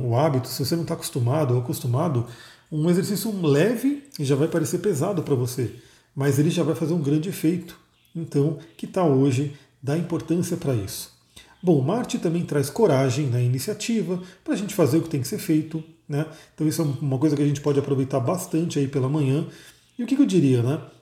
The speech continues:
Aproveita que esse dia, né, ele vai ser, como eu posso dizer,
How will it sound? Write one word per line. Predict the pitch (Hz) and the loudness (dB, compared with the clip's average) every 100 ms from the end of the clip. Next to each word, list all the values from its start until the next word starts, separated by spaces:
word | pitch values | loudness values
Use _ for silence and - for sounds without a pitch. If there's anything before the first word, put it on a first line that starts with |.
| - | -10
Aproveita | 202 277 233 131 151 - 190 180 - - | -4 -2 0 2 0 0 -8 -10 -16 -8
que | |
esse | 185 202 | -6 -4
dia, | 123 120 170 123 107 - | 0 2 4 4 2 -4
né, | 131 151 | -4 -2
ele | 147 123 | -2 0
vai | 135 | 0
ser, | 131 143 127 120 113 | 0 0 2 2 0
como | - 139 | -2 -4
eu | |
posso | 143 131 | -2 -2
dizer, | 123 117 127 - - | -2 0 0 -2 -10